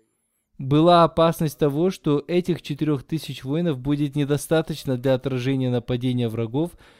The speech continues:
поскольку из Аль-Джазиры в Хомс было отправлено тридцать тысяч византийских воинов.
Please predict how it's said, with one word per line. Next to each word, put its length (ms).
поскольку 560
из 380
Аль-Джазиры 640
в 80
Хомс 380
было 280
отправлено 560
тридцать 560
тысяч 420
византийских 800
воинов. 600